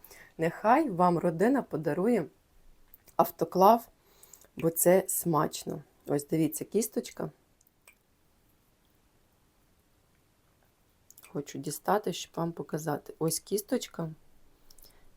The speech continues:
І вона прям вилкою, бачите, прокалюється.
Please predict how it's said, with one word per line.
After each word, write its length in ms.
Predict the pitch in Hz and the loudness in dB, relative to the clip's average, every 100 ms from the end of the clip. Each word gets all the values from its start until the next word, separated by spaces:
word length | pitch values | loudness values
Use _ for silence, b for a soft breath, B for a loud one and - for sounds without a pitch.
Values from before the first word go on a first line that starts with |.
| - | -10
І 20 | |
вона 320 | 151 160 196 | -6 -2 -2
прям 400 | 190 180 180 175 - | 0 0 0 -2 -4
вилкою, 520 | 160 202 196 - 143 | 4 4 4 0 -2
бачите, 460 | 151 196 214 - 156 | 0 -2 -2 -8 -8
прокалюється. 840 | - - 202 247 269 196 - - | -6 -2 2 4 4 0 -4 -12